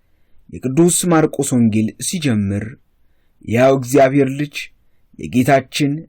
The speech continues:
የኢየሱስ ክርስቶስ ወንጌል መጀመሪያ ይህ ነው" በማለት ነው። ሁለተኛ ከምዕራፍ አንድ ቁጥር ሁለት እስከ ምዕራፍ አንድ ቁጥር አስራ ሦስት ጌታችን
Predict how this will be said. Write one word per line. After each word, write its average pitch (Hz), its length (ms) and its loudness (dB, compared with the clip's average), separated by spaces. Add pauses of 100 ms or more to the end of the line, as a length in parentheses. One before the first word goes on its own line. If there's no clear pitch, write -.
የኢየሱስ 143 680 0
ክርስቶስ 123 560 -4
ወንጌል 117 420 0 (560)
መጀመሪያ 127 720 -2 (760)
ይህ 123 200 0
ነው" 107 220 0 (400)
በማለት 110 500 -2
ነው። 110 180 -2 (1000)
ሁለተኛ 131 540 0 (840)
ከምዕራፍ 139 400 2
አንድ 151 220 2 (120)
ቁጥር 160 260 -2
ሁለት 131 380 0 (420)
እስከ - 200 -2
ምዕራፍ 143 340 4
አንድ 147 180 2 (140)
ቁጥር 151 260 0
አስራ 127 300 0
ሦስት 107 360 -6 (540)
ጌታችን 120 560 0